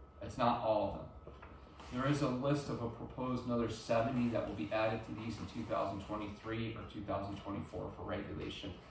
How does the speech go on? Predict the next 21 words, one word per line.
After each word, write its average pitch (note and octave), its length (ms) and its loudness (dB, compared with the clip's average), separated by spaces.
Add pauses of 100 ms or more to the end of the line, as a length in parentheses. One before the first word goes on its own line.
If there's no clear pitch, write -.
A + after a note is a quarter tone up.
(460)
Regulation, C#3 840 6
um, A2 380 4 (380)
you B2+ 60 0
know, A#2+ 80 4
prohibited B2+ 760 8 (140)
and A2 160 2
regulated. G#2+ 460 2
Prohibit D3+ 400 4
means A2 180 2
you G2+ 160 -6
can't A#2+ 240 0
have, G#2 460 2
sell, G2+ 380 2
transport, F#2+ 580 -2
trade. F#2+ 480 -4 (420)
It's A2 120 -8
just - 200 -6
bad G2+ 280 -2
news. D2 200 -6 (760)
Regulated A#2 680 6
ones, G2+ 520 0